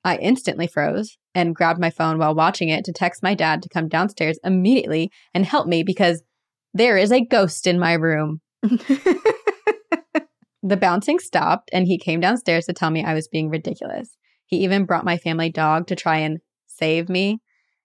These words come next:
Speaker 1: And after my dad left my room, my dog just sat there with me, but wouldn't move or blink. He stared into this full body mirror I had, just staring
Speaker 2: <sighs>
Speaker 1: and staring and staring.
Speaker 2: Well, I guess that's great because now you know exactly where they're coming from.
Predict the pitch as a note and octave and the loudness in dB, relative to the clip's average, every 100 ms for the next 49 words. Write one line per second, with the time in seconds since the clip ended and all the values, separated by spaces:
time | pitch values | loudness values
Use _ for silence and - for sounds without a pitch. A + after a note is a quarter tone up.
0 | _ _ F#3+ F3 F3+ F3 - F#3 F3 E3 | _ _ 0 0 0 -4 -2 0 2 2
1 | D#3+ D#3+ D#3+ E3 D#3+ D#3+ D#3 D#3 F#3 E3 | 0 -2 -4 -4 -2 -2 -2 -2 -2 0
2 | D#3+ D#3+ E3 - F3 - F3 D#3+ D#3+ D#3+ | -2 -4 -8 -4 -6 -4 -6 -4 -4 -4
3 | D#3 E3 - _ F#3+ A#3 - A#3 A3+ A3 | -2 -4 -4 _ -2 0 2 2 2 0
4 | A3+ - - A3 _ _ _ _ _ - | -4 -4 -8 -10 _ _ _ _ _ -6
5 | E3 - - G3 A3+ A#3 G#3+ G3+ F#3+ E3+ | -6 -6 -2 2 2 2 0 -2 -2 -4
6 | - _ E3 G3+ B3 A#3+ G3+ G#3 A3 G#3+ | -6 _ 0 2 0 0 0 2 2 2
7 | A3 A3 E3+ E3 E3 _ _ F3 E3+ D#3+ | 2 2 2 -2 -4 _ _ -2 0 0
8 | D#3+ D3+ D#3 F3 _ _ - G3+ - - | -4 -4 -6 -10 _ _ -8 -6 -6 -2
9 | A#3+ G#3+ D#3+ D#3+ - - - _ _ - | 0 0 -2 -4 -12 -20 -20 _ _ -2
10 | A#3+ A#3+ - C4+ C4+ A3 A3 A3+ - _ | 0 0 0 0 2 2 0 -2 -6 _
11 | _ _ - A#3+ B3 A#3 - D#3+ D#3 D#3 | _ _ -2 2 2 0 -2 -2 0 0
12 | D#3+ F3 _ _ A#3 A3 A3 G#3+ G#3 A#3+ | -2 -6 _ _ 0 0 0 -4 -2 -2
13 | - A#3+ - - A#3+ B3+ G#3+ G3+ G3 G3 | 0 -2 -2 0 2 2 0 -2 0 0
14 | F#3+ G3+ G#3 G#3+ G#3 G3 G3 F#3 A3 G#3+ | 2 2 2 2 2 0 0 0 0 0
15 | G#3+ A3 A#3+ A#3+ G#3+ F3+ F#3 G3+ | 0 0 0 0 0 -2 -2 -4